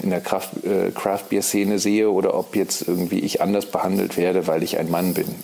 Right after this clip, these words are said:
Ich kann dir aber ein paar Beobachtungen mitteilen. Die eine finde ich, dass ich immer wieder auf Bierverkostungen erlebe,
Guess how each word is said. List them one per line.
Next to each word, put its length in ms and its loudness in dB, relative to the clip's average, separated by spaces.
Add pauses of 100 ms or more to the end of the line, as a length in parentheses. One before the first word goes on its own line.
Ich 80 -10
kann 220 -2
dir 120 2
aber 140 2
ein 100 -2
paar 180 -2
Beobachtungen 760 -2
mitteilen. 500 -4 (1040)
Die 80 2
eine 260 2
finde 300 2
ich, 360 0
dass 180 0
ich 100 -2
immer 240 2
wieder 220 2
auf 80 -8
Bierverkostungen 800 -2
erlebe, 640 2